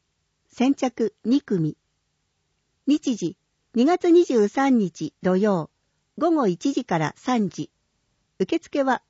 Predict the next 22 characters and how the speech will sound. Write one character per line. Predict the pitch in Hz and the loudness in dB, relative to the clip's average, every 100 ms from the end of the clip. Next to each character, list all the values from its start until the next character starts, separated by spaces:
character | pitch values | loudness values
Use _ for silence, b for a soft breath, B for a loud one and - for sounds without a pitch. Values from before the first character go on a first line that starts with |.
| - | -6
午 | 214 311 | -2 0
後 | 240 | 0
零 | 170 208 262 | 0 0 0
時 | 269 | -2
半 | 262 247 196 | -2 -2 -4
か | 151 | -6
ら。 | 147 - _ _ _ _ _ _ _ _ _ _ - | -8 -10 _ _ _ _ _ _ _ _ _ _ -6
場 | 190 | -4
所、 | 190 226 - _ _ _ - | -2 -4 -4 _ _ _ -2
江 | 330 359 | 0 2
東 | 381 370 | 2 0
区 | - 180 | 0 0
文 | 226 285 | 0 0
化 | 302 | -2
セ | - 302 | 0 0
ン | |
タ | - 196 170 156 - | 0 0 -2 -2 -8
ー、 | _ _ - | _ _ -2
六 | 196 - - | -2 -2 -2
階、 | 262 233 _ _ - | -2 -2 _ _ -2
第 | 202 240 240 | 0 0 -2
一、 | - 214 | -6 -10